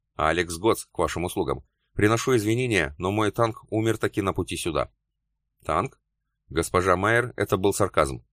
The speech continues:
Я называю танком тот английский вездеход, что мне выделили. Проползти действительно может везде, но ломается через раз.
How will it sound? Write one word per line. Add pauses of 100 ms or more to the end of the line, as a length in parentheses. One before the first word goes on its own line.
(260)
Я
называю
танком
тот
английский
вездеход,
что
мне
выделили. (460)
Проползти
действительно
может
везде,
но
ломается
через
раз.